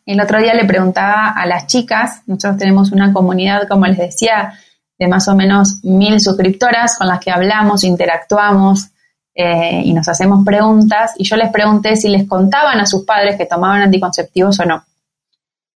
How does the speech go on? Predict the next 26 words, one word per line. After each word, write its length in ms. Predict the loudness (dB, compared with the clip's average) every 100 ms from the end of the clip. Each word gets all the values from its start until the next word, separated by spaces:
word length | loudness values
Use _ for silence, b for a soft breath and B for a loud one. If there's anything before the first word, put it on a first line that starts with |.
| _ _
Y 160 | -2 0
que 140 | -2
cerca 500 | -4 -2 0 0 2
del 480 | 2 2 2 4 2
ochenta 480 | 2 0 0 2 0
por 140 | 0
ciento, 480 | 0 2 2 0 -2
o 40 | 0
sea, 260 | -2 -2 0
más 260 | 2 2
del 140 | 2 0
ochenta 400 | 0 2 2 2
por 120 | -2
ciento 500 | -2 -2 -2 -6 -4
de 100 | -2
las 160 | -2 -2
chicas 300 | -2 0 0
dijeron 320 | 0 0 2
que 100 | 2
no, 380 | 2 2 -2 _ _ _ _ -4
que 140 | -4
tomaban 400 | 0 0 2 2
los 140 | 2 0
anticonceptivos 680 | -2 -2 -4 -4 0 0
a 60 | 0
escondidas. 640 | -2 -2 0 -2 -4 -10